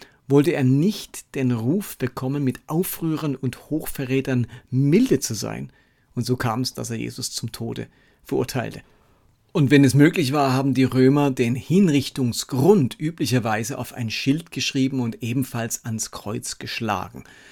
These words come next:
Und bei Jesus lautete die Anklageschrift beziehungsweise die Urteilsbegründung folgendermaßen, lesen wir in Johannes neunzehn, Vers neunzehn: „Pilatus ließ ein Schild am Kreuz anbringen, das die Aufschrift trug:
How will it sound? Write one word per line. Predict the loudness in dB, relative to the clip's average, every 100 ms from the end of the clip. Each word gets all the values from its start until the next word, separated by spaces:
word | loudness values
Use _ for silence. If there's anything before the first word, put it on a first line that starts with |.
| -20 -20 -4
Und | -2 0
bei | -2
Jesus | -2 0 0 2 0 -2
lautete | 0 6 6 6 2 0
die | -2 -4 -6
Anklageschrift | -6 -4 -4 -4 -4 -4 -6 -4 -4 -4 -8
beziehungsweise | -4 -2 -2 -2
die | -4
Urteilsbegründung | -4 -4 -4 -4 -4 -2 2 2 0
folgendermaßen, | -2 -2 0 0 0 -2 -2
lesen | 0 0
wir | -2
in |
Johannes | -2 -4 -4
neunzehn, | -4 -4 -4 -4
Vers | -4 -8
neunzehn: | -6 -6 -4 -6 -6 -16 -20 -14
„Pilatus | -6 -4 -2 0
ließ | -2 -2
ein | -4
Schild | -2 0 -2 -4
am | -8
Kreuz | -4 -2 -2
anbringen, | -2 -6 -2 -4
das | -4 -8
die | -10 -8
Aufschrift | -8 -6 -8 -10 -14 -10
trug: | -4 -4